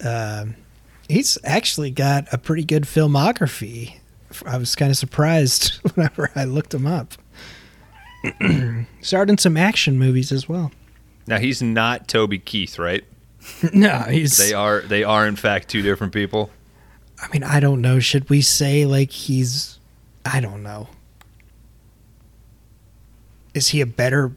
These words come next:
Speaker 1: guy than Toby? Would we rather wanna hang out with Trace Atkins or Toby Keith?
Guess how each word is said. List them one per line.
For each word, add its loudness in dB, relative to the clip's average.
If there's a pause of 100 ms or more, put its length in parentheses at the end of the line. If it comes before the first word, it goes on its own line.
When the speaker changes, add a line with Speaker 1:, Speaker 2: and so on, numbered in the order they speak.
(160)
Speaker 1:
guy -4
than -6
Toby? -6 (160)
Would 0
we 4
rather 4
wanna 4
hang 4
out 2
with -6
Trace 0
Atkins 2
or -2
Toby -4
Keith? -16